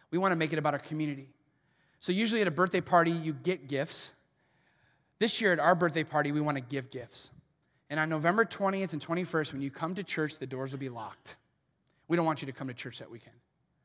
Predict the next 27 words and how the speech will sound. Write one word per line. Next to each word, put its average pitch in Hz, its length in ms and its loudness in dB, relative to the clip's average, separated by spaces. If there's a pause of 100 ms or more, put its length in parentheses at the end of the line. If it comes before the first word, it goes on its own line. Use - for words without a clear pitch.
(360)
We 170 80 4
want 175 140 2
you 160 80 -2
to 147 40 -2
be 147 200 -2
the 131 80 -6
church. - 480 -14 (580)
And 135 80 -10
we 151 80 0
want 156 140 2
to 151 80 -2
go 139 500 0
and 139 100 -10
be 139 120 -2
the 135 80 -4
church 127 280 -8
in - 40 -10
our 131 80 -8
community. 135 380 -6
We're 127 120 -6
calling 143 300 -4
that 131 160 -6
Church 139 240 -6
Has 131 160 -10
Left 131 180 -8
the 143 60 -14
Building. 117 300 -18